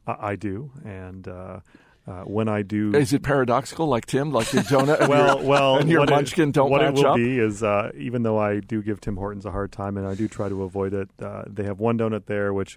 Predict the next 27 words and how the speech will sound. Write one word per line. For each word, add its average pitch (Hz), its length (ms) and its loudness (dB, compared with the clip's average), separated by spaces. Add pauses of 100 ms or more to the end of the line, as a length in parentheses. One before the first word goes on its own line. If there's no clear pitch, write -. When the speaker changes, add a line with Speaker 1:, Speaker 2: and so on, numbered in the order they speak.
(100)
Speaker 1:
when 107 140 -6
I 95 100 -4
do 98 540 -4
dare 98 160 -2
to 95 80 -6
cross 92 500 -4
the 95 160 -8
threshold, 92 540 -6
I 95 120 -4
will, 92 260 -4
this 95 180 -6
is 101 100 -6
the 95 120 -8
donut 92 260 -4
I 92 60 -6
get 90 200 -10
pretty 98 160 -10
much 92 220 -12
every 92 160 -12
single 95 240 -16
time, 98 280 -16 (360)
and 113 100 -4
it's 98 100 -6
called 98 200 -2
the 92 80 -6
Canadian 95 480 -4
Maple. - 340 -8